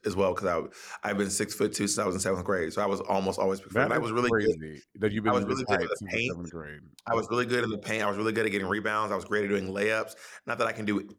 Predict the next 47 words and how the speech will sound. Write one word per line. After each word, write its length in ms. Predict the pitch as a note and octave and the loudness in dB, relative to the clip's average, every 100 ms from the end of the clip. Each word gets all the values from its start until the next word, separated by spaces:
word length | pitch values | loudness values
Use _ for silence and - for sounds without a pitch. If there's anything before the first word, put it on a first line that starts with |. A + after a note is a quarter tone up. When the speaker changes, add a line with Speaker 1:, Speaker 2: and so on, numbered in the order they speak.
| - | -2
Speaker 1:
any 180 | C3+ A#2+ | 2 2
of 80 | |
that 120 | G2+ F2+ | 2 0
anymore, 440 | F2+ F#2 F2+ G2 | -2 -2 0 2
but 140 | G2+ | 2
at 80 | G#2+ | 0
the 60 | - | -2
time 160 | - - | 0 2
Speaker 2:
Can 80 | |
Speaker 1:
I 20 | C#3+ | 4
Speaker 2:
you 40 | |
Speaker 1:
was 100 | D#3 | 4
very 140 | A2+ D3 | 4 6
Speaker 2:
shoot? 120 | F3 | 6
Speaker 1:
good 60 | |
at 200 | F#4 - | 4 0
it. 400 | - _ _ _ | -4 _ _ _
Speaker 2:
Are 40 | - | 2
you 60 | |
good 120 | C3 C#3 | 4 4
at 80 | |
shooting? 380 | A#2+ B2+ C#3+ F3 F#3+ _ _ _ _ | 4 2 0 -2 -10 _ _ _ _
Speaker 1:
At 60 | - | -2
the 60 | G3 | 0
time 240 | E3+ F3+ | 2 2
I 80 | E3+ | 2
was. 240 | A2+ G#2+ | 4 4
When 80 | G#2+ | 2
I, 60 | A#2+ | -2
when 140 | B2 | 0
I 40 | D3 | 0
was 140 | D3+ | 0
younger, 180 | C3+ B2+ | 0 0
I 80 | A2 | 0
actually 320 | A2 - G#2 | 0 -2 0
won 160 | G#2+ A2 | 2 2
a 20 | |
three-point 360 | G#2 G#2+ A2+ A#2 | 0 0 0 0
competition 440 | A#2 A2+ B2 C3 | -2 0 0 2
in, 160 | B2 A2 | 0 0
in 120 | G#2+ | 0
this, 120 | G#2 | 0
in 200 | A2 A2 | 0 0
LaGrange, 400 | G#2 G2+ G#2 G#2 F#2+ | 0 0 -2 -4 0
Georgia, 480 | G2+ G#2 A#2+ D3+ E3 - - - - | 2 4 2 -2 -4 -18 -20 -20 -10
um, 280 | A2 G#2+ G#2 | -2 0 0
against, 440 | G#2+ G#2 A2+ A2+ | 0 0 0 -2